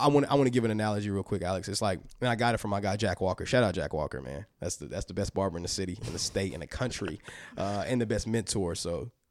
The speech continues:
you know, you got a problem with it, come see me. So Jack Walker, man, Jack Walker's the best guy. So this guy has been, like, a personal friend of mine, you know, and I met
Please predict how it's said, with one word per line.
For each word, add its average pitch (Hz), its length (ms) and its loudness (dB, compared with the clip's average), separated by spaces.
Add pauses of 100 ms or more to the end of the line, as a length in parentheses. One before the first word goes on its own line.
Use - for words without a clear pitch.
(100)
you 69 140 -6
know, 76 220 -8
you - 60 -8
got 104 100 0
a 104 40 0
problem 113 260 4
with 90 80 0
it, - 40 -6
come - 140 -6
see - 120 -8
me. - 140 -12 (440)
So 151 420 10 (140)
Jack 151 300 8
Walker, 123 260 6 (120)
man, 101 260 0
Jack 135 220 6
Walker's 127 300 6
the 107 80 -4
best 107 180 0
guy. 95 140 -2
So 123 180 4
this 151 200 4
guy 139 260 10
has 131 160 4
been, 117 160 4
like, 104 160 0
a 117 40 -6
personal 120 380 0
friend 104 240 -6
of 98 100 -10
mine, 113 260 -10 (420)
you 110 140 0
know, 98 200 0 (200)
and 131 100 4
I 185 80 10
met 175 420 6